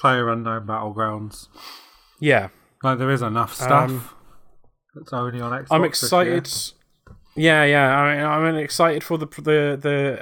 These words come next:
Speaker 2: uh, exclusives that Sony have got coming out, but most of the, the ones that people are most excited about are not coming out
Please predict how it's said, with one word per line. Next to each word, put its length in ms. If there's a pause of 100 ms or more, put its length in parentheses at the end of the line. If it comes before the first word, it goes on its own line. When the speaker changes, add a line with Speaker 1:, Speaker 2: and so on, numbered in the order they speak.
Speaker 2:
uh, 180
exclusives 720
that 100
Sony 420
have 180
got 340
coming 300
out, 360
but 240 (460)
most 300
of 60
the, 440 (340)
the 100
ones 320
that 160
people 280
are 60
most 220
excited 380
about 220
are 80
not 140
coming 280
out 340